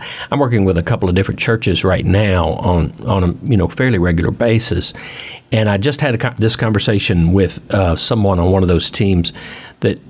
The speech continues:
uh, she's just at a place where she's, she says, "I don't know that I can do it anymore. You know, I've just been pulled in so many different directions. I don't really, this, this is a, a place without a le-,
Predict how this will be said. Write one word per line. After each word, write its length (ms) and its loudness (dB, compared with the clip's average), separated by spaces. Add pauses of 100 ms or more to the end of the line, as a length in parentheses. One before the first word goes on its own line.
(200)
uh, 180 2
she's 400 0
just 320 -2
at 140 0
a 40 0
place 520 0
where 260 4
she's, 540 0
she 180 -4
says, 240 -2 (140)
"I 120 -2
don't 140 2
know 80 2
that 120 2
I 80 0
can 200 0
do 160 4
it 80 4
anymore. 540 -4
You 120 2
know, 120 2
I've 340 -2 (320)
just 160 0
been 180 0
pulled 300 2
in 100 2
so 160 -2
many 200 2
different 280 0
directions. 600 0
I 60 2
don't 180 0
really, 240 2 (260)
this, 220 0 (100)
this 220 0
is 140 2
a, 180 2 (100)
a 100 0
place 300 -4
without 240 0
a 80 2
le-, 160 2